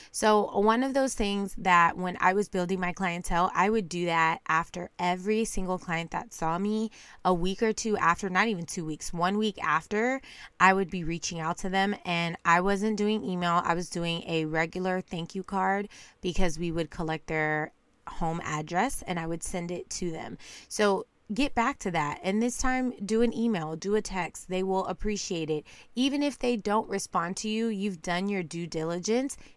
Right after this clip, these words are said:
and you reached out to them. So then you'll have that conversation with them, and then they'll know that you're invested in your work and making sure that they are happy with the work that you've done for them. Now, if they have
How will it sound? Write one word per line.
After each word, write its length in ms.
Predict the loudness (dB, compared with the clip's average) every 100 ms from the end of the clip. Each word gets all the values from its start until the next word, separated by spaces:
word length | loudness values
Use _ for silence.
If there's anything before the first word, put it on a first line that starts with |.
| -6
and 120 | -2
you 80 | -2
reached 280 | -2 -2 -2
out 180 | -2 -4
to 100 | -8
them. 260 | -8 -12 -18 _ -20 -20 -20 -14
So 220 | 0 2
then 240 | 4 4 4
you'll 160 | 4
have 280 | 4 4 4
that 160 | 0 -4
conversation 800 | -4 -2 -2 -2 -4 -2 -2
with 140 | -2 -2
them, 160 | -4
and 180 | -2 -4
then 140 | -2 -2
they'll 180 | 0
know 220 | 2 2 0
that 160 | -4
you're 160 | -2 -4
invested 640 | 0 2 2 2 0 -2 -6 -16 -8 2
in 400 | 4 4 2 -2
your 460 | -2 0 2 0 -2
work 440 | -10 -2 0 0 -4
and 120 | -6
making 300 | -4 -4 -4
sure 200 | -2 -2
that 220 | -2 -4 0
they 100 | 0
are 120 | 0
happy 420 | 2 0 0 -4
with 160 | -4 -4
the 100 | -2
work 240 | -2 -4
that 140 | -8
you've 180 | -8 -8
done 240 | -6 -6 -8
for 160 | -10
them. 320 | -10 -10 -12 -16 _
Now, 340 | 2 4 4 4
if 240 | -2 -2
they 280 | -2 -2 2
have 840 | 2 2 0 2 2 0 -2 -14